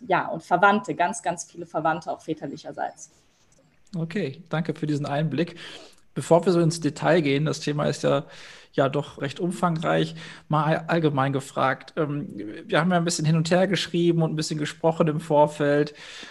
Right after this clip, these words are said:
Speaker 2: Ähm, und da habe ich erfahren, dass du, ne, mit deinem Sohn in Helsinki an der Uni warst, ein Jahr in England studiert hast,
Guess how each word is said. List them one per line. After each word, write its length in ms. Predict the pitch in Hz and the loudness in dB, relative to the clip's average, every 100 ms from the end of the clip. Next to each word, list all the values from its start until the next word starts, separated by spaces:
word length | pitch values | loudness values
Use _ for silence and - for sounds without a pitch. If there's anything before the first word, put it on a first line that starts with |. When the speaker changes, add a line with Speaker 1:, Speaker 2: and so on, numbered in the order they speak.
| - | -6
Speaker 2:
Ähm, 400 | 156 151 147 143 - | 0 0 0 -4 -4
und 440 | 151 147 151 156 | -2 -4 -6 0
da 100 | 143 | 2
habe 120 | 156 | 2
ich 80 | 156 | 0
erfahren, 400 | 151 - 160 165 | -2 4 6 6
dass 200 | 147 - | 2 0
du, 440 | 151 143 143 143 160 | -2 0 0 -2 -2
ne, 260 | 165 160 | 0 0
mit 220 | 170 160 151 | -2 -2 2
deinem 340 | 151 160 156 | 2 2 -2
Sohn 340 | 147 160 160 | -2 0 0
in 120 | 165 151 | 0 2
Helsinki 560 | 151 160 151 156 151 | 2 2 0 0 -2
an 120 | 143 | 0
der 120 | 143 139 | -2 -2
Uni 260 | 139 139 | -4 -2
warst, 440 | 131 131 139 - - | 0 0 -2 -4 -4
ein 80 | 156 | -2
Jahr 260 | 156 151 | 0 2
in 100 | 160 | 2
England 380 | 147 151 147 147 | 0 -2 -2 -2
studiert 540 | - 139 139 143 139 | -4 -6 -2 -2 -2
hast, 600 | 147 143 147 - - - | -2 -2 -4 -8 -12 -18